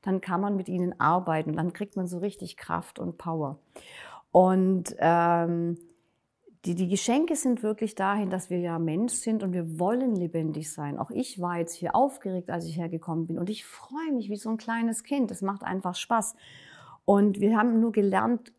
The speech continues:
kämpfen zu müssen. Wir müssen die Sucht bekämpfen. Wir müssen unsere Gefühle bekämpfen. Nein, Gefühle wollen gefühlt werden. Gefühle wollen gelebt werden.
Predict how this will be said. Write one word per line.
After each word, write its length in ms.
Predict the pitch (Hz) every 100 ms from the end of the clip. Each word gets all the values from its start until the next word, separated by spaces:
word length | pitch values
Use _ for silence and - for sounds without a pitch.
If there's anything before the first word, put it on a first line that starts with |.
| _ -
kämpfen 460 | 233 247 247 240
zu 160 | - 185
müssen. 300 | 160 165 165
Wir 60 |
müssen 260 | 175 196 208
die 100 | 202
Sucht 440 | - 226 233 -
bekämpfen. 540 | - 180 190 180 - 175
Wir 80 | 180
müssen 220 | 185 185
unsere 220 | 180 175
Gefühle 540 | 185 - 220 262 262
bekämpfen. 560 | 214 190 190 185 - 160
Nein, 260 | 214 269 185
Gefühle 460 | 180 - 233 220
wollen 320 | 190 214 208
gefühlt 1000 | 190 202 - - - 226 254 254 247 247 170
werden. 340 | 165 175 160
Gefühle 460 | 175 - 202 208 185
wollen 260 | 185 185
gelebt 540 | 180 170 185 240 - 170
werden. 340 | 165 160